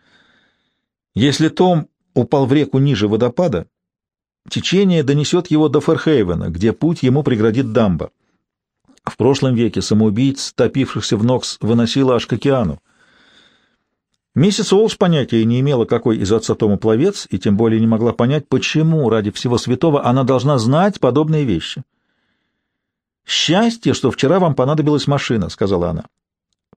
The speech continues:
«Помните, как он любил порулить Краун Викторией?» Отец Марк посмотрел на нее.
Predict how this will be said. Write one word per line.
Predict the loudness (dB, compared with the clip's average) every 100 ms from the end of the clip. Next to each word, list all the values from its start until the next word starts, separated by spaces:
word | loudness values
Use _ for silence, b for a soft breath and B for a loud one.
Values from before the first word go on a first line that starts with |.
| _
«Помните, | 0 2 2 0 0
как | 0 2
он | 2
любил | 4 2
порулить | 2 2 2 2 0
Краун | 0 0 0
Викторией?» | -2 0 0 -2 -6 _ _ _ _ _ _ _ _ _ _ _ _ _ _
Отец | -4 0 0 2
Марк | 0 0 -4 -16 _ _ _ _ _
посмотрел | -6 0 0 2 2 2
на | 2
нее. | 2 0 -2